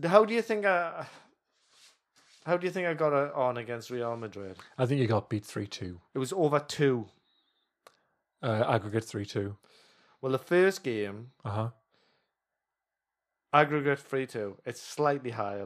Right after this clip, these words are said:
Speaker 1: than that.
Speaker 2: <laughs>
Speaker 1: And not as flattering to me.
Speaker 2: Oh, God.
Speaker 1: It was seven three.
Speaker 2: Oh.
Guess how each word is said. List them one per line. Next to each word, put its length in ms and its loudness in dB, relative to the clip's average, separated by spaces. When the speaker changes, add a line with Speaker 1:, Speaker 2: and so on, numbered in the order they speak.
Speaker 1:
than 160 -18
that. 520 -12
Speaker 2:
<laughs> 680 10
Speaker 1:
And 200 4
not 340 8
as 180 0
flattering 600 4
to 120 -10
me. 340 -6
Speaker 2:
Oh, 380 2
God. 360 -6
Speaker 1:
It 60 2
was 140 2
seven 460 4
three. 400 -2
Speaker 2:
Oh. 340 4